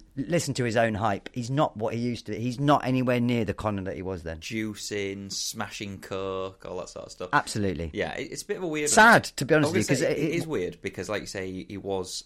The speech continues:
Speaker 2: a very, very talented man. He might still be,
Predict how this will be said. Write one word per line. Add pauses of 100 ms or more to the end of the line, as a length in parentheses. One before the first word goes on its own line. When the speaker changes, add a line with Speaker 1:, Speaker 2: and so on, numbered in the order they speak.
(160)
Speaker 2:
a
very,
very
talented (140)
man.
He
might
still
be,